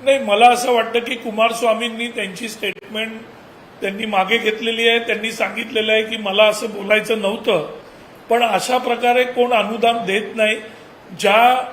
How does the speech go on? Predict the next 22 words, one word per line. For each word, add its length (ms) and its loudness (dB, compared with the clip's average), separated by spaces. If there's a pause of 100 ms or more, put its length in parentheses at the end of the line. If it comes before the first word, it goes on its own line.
(120)
आंतरराष्ट्रीय 680 -2
कंपन्यांना 840 -4
ज्या 440 -4 (880)
भौगोलिक 640 0
परिस्थितीचा 880 0
फायदा 440 2
घ्यायचा 360 2
असतो 400 -6 (420)
किंवा 200 -2
ज्या 260 4
राज्यामध्ये 640 0
त्यांना 500 -2 (480)
त्यांचा 340 0
माल 380 2 (120)
किंवा 240 -2
त्यांच्या 400 -4
गोष्टी 600 -6 (800)
जास्त 340 2
पद्धतीने 760 -2
उत्पादित 540 0 (140)
करण्याचा 680 0 (440)
त्यांना 580 2